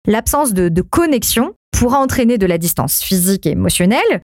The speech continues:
rendre la relation plus froide, en tout cas moins forte, et la relation ressemblera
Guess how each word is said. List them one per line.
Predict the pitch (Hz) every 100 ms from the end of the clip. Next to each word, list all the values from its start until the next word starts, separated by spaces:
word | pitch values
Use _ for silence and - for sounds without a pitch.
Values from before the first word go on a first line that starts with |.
| -
rendre | 208 285 302 254
la | 196
relation | 196 202 196 196
plus | - -
froide, | - - 240 294 370 202 175
en | 175
tout | -
cas | 175
moins | 175 190 208
forte, | - 226 392 - 175 - _
et | 226
la | 226 202
relation | 240 208 202 330 381 415
ressemblera | 269 247 - 285 233 196 185 247 302 311